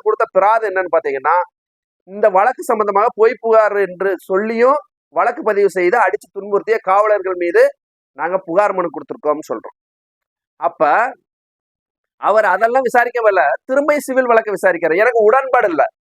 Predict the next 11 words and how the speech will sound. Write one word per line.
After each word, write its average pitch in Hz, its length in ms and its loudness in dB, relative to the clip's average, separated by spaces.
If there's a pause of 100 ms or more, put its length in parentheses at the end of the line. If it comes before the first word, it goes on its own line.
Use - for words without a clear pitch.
(200)
உடனே 247 180 -2
நான் 220 160 2
என்ன 233 100 2
பண்றேன் 202 300 2
அப்படின்னா, 147 280 -2 (720)
மீண்டும் 254 500 2 (960)
சிவில் 277 320 0
வழக்கு 262 240 0
சம்பந்தமாக 226 560 0
விசாரணை 233 400 0
நடத்தப்படுது 190 640 0